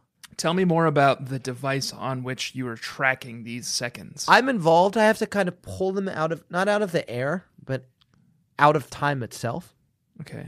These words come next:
Speaker 1: I'm watching you, and
Speaker 2: And
Speaker 1: I'm
Speaker 2: I'm
Speaker 1: s-, trying to track what you're doing.
Speaker 2: I'm gonna weave them together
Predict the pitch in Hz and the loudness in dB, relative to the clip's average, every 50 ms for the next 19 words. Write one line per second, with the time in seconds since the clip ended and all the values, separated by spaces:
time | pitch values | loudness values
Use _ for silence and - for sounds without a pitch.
0 | 143 - - 151 147 160 180 208 202 185 139 127 117 113 113 113 117 151 151 143 | -12 -8 -8 -4 0 2 2 2 2 0 -6 -8 -8 -8 -8 -4 -2 0 2 4
1 | 143 143 135 127 - - - - - - - - 175 180 175 160 139 - - - | 4 4 2 0 -4 -6 -6 -6 -8 -8 0 2 4 4 4 2 -2 -4 -4 0
2 | 143 127 131 127 - 139 107 92 120 113 95 117 117 123 135 113 156 160 165 170 | 2 2 2 2 0 -4 -4 -4 -6 -6 -6 -6 -6 -4 -2 2 4 4 6 6
3 | 170 160 135 123 123 147 175 220 254 269 214 - 220 214 185 - - 127 - - | 4 4 2 0 -2 -4 -2 0 0 0 0 -2 -2 -2 -2 -2 -4 -4 0 2
4 | 135 135 120 107 - - | 2 2 2 0 -8 -10